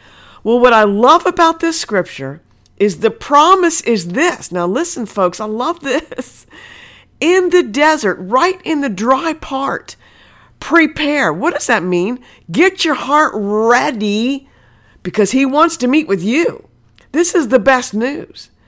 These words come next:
Make straight right there in the wilderness, normally known as a dry, barren time. Right there, make a highway for God. You say, "How?"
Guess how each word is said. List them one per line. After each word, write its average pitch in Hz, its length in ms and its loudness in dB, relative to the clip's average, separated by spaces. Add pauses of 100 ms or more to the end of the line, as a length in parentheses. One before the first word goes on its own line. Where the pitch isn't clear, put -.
(600)
Make 269 480 0
straight 277 800 -4
right 214 540 -6
there 330 220 2
in 302 140 2
the 254 120 6
wilderness, 208 1000 0
normally 262 600 2
known 233 240 2
as 180 120 -2
a 180 60 0
dry, 208 500 -4
barren 208 480 0
time. 185 520 -10 (440)
Right 320 520 0
there, 311 240 -2
make 254 260 -2
a 196 60 -6
highway 233 440 0
for 190 200 -4
God. 202 340 -8
You 247 80 -4
say, 262 220 -4
"How?" 285 460 -2